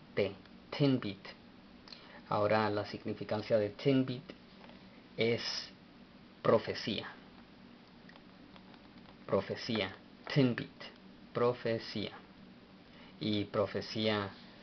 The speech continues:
en el inglés se pronuncia prophecy. Prophecy,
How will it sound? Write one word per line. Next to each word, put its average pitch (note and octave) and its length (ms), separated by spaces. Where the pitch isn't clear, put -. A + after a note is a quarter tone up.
en G#2+ 200
el G2+ 120
inglés A2 440
se A2+ 100
pronuncia A2+ 760
prophecy. A2+ 680
Prophecy, A#2 1700